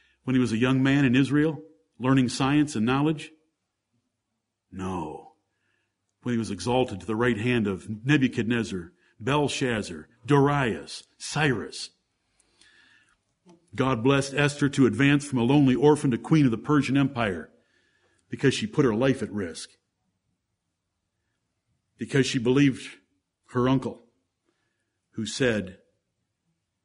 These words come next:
"How do you know that you're not in your position of influence right now for this? You go in and speak to the king Ahasuerus on behalf of our people." You willing to take risks?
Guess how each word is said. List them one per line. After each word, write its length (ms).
"How 140
do 80
you 80
know 180
that 180
you're 100
not 180
in 140
your 120
position 420
of 80
influence 480
right 180
now 200
for 160
this? 380
You 240
go 300
in 200
and 140
speak 300
to 80
the 100
king 260
Ahasuerus 680
on 120
behalf 360
of 100
our 140
people." 400
You 140
willing 220
to 60
take 240
risks? 400